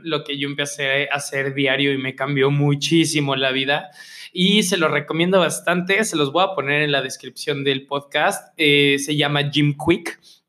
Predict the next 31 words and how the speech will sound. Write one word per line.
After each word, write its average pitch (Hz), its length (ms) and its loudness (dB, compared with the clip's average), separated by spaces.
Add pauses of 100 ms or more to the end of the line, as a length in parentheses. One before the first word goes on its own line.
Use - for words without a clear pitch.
es 160 180 -2
un 165 120 0
entrenador 139 720 -2
de, 135 280 2
de 135 140 0
la 127 120 0
mente. 151 540 0 (300)
Y 170 80 0
bueno, 180 320 2
él 170 180 -2
comenta 165 500 0
en 151 100 0
uno 147 240 0
de 139 80 0
sus 135 240 -12
podcasts 175 640 -2 (320)
que 208 320 2
antes 185 300 -2
de 170 100 4
dormir 151 560 0
tú 160 120 -6
vas 160 200 -2
a 139 40 -6
anotar 139 480 -4 (300)
dos 175 360 -2
cosas 202 520 -2
en 147 100 -4
las 143 120 -2
que 143 140 -14
quieras 151 300 0
mejorar 143 800 -2